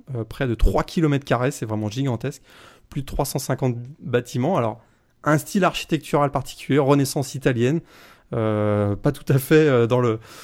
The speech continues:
on va dire, euh, logique par rapport à la, sa situation géographique, mais en tout cas très, euh, reconnaissable et emblématique.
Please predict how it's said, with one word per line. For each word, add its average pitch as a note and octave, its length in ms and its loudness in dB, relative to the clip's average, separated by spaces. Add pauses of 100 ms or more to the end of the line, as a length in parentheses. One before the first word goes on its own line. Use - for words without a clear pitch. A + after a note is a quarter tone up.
(320)
on A2 80 -4
va A2 100 0
dire, B2 220 0
euh, G#2 320 2
logique C#3+ 460 2
par C3+ 120 6
rapport B2 300 4
à A2+ 40 6
la, G#2 60 4
sa - 140 -4
situation - 400 -2
géographique, A#2 520 0
mais C3 60 0
en A2 60 0
tout - 80 -16
cas A#2+ 100 0
très, C3 300 -2
euh, G#2+ 160 0
reconnaissable A2 720 -2
et G#2+ 160 0
emblématique. A#2+ 720 0